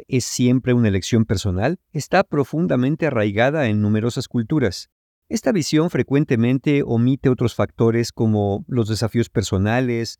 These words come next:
o las prioridades de vida, presuponiendo que si alguien está solo, es por elección propia. Segunda posible razón, la simplificación de la complejidad emocional.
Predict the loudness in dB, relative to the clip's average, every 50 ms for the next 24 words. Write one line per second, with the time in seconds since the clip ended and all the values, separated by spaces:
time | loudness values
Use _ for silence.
0 | _ _ -2 -2 0 2 2 0 0 -2 -4 -4 -2 0 0 2 2 0 0 0
1 | -2 -2 0 0 0 0 0 -2 -2 -6 _ _ _ _ -2 -2 -2 -2 -2 -4
2 | -4 -2 0 2 2 2 2 2 0 0 -2 -4 -4 -2 0 2 2 2 0 0
3 | 0 -2 -2 -2 -2 -2 0 2 2 2 2 0 -4 -8 _ _ -2 -2 0 0
4 | 0 0 2 0 -2 -2 0 0 0 0 -2 -4 -6 -6 -10 -12 -14 -14 -18 _
5 | _ _ _ _ _ _ _ _ _ _ _ _ _ _ _ _ -2 0 0 2
6 | 2 2 2 4 4 4 4 4 2 0 -2 -2 0 0 0 0 0 0 0 0
7 | 0 0 -2 -4 _ _ _ _ _ _ _ _ -2 0 0 0 0 0 -2 -2
8 | -2 -2 -2 0 -2 -4 -4 -4 -4 -2 -2 -2 0 2 0 0 2 2 2 0
9 | 0 0 0 -2 -4 -2 -2 -4 -4 -4 -2 0 0 0 0 0 0 -2 -2 -2
10 | -2 0 0 0 -2 -4 -8